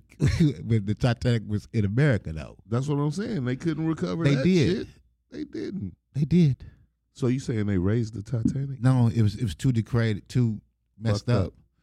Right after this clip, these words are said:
Speaker 2: Yeah.
Speaker 1: Yeah, too messed up. But they can go. You can go down there and see it. You wanna take a tour? <laughs> You
Speaker 2: I'll pass.
Speaker 1: Yeah.
Speaker 2: <laughs>
Speaker 1: But I'm just saying that
Speaker 2: Oh yeah. Before we get any further, man, I want, I wanna tell you, man.
Speaker 1: Uh-huh.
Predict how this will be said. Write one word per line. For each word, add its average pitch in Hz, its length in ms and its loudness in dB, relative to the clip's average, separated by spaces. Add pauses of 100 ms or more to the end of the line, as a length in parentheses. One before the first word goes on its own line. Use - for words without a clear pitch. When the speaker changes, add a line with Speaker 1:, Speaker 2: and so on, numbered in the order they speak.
Speaker 2:
Yeah. 87 180 -4
Speaker 1:
Yeah, 95 240 2
too - 160 0
messed 101 260 0
up. 110 180 -2
But 95 220 -2
they 113 100 4
can 107 160 2
go. 107 80 4
You 120 100 4
can 117 80 -4
go 120 80 4
down 113 140 2
there 107 80 2
and 104 100 2
see 139 220 0
it. 107 60 0
You 107 80 2
wanna 107 100 6
take 107 140 2
a 95 40 0
tour? 143 240 0 (640)
<laughs> - 160 2
You 120 220 4
Speaker 2:
I'll 107 80 2
pass. - 480 0 (160)
Speaker 1:
Yeah. - 240 0 (120)
Speaker 2:
<laughs> - 1500 -2
Speaker 1:
But 123 420 2
I'm 123 160 0
just 113 260 2
saying 113 380 2
that - 80 0
Speaker 2:
Oh 269 60 4
yeah. 254 140 4
Before 160 280 0
we 156 120 -6
get 143 200 -6
any 113 220 -4
further, 92 400 -2
man, 87 240 2
I 107 40 4
want, 110 240 2
I 117 120 4
wanna 110 200 4
tell 107 200 2
you, 87 180 4
man. 90 260 2 (160)
Speaker 1:
Uh-huh. 113 180 -2